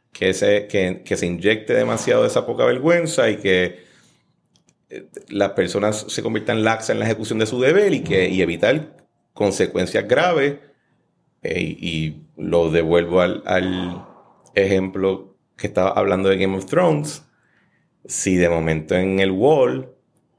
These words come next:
lo, eh, lo, los guardianes ne-,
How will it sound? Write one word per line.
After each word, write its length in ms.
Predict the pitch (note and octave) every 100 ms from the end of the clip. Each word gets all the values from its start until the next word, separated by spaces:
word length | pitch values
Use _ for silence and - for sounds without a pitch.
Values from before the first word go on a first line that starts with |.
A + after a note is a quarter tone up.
| _ -
lo, 240 | - -
eh, 220 | - F2 E2
lo, 540 | E2 D#2+ - - -
los 140 | - E2+
guardianes 480 | F2 D#2+ F2 F#2+ G#2+
ne-, 340 | A#2 B2